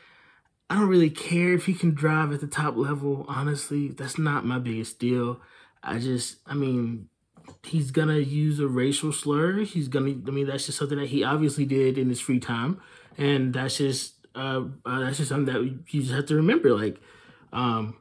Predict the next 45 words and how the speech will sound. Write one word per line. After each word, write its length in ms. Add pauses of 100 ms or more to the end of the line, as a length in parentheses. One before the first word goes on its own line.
we 160
all 160
say 200
things 340
at 100
our, 80
in 160
our 140
homes. 440
We 120
all 100
say 220
things 500 (480)
all 140
different 280
kinds 120
of 100
places 320
that 160
might 300
be 340
offensive 440
to 280
different 480
marginalized 540
groups. 420 (320)
That's 160
just 120
something 540
that 340
comes 220
with 240
language 480
and 560
the 240
society 400
that 80
we 80
live 240
in 60
in 100
America, 400
where 240
we're 120
just 260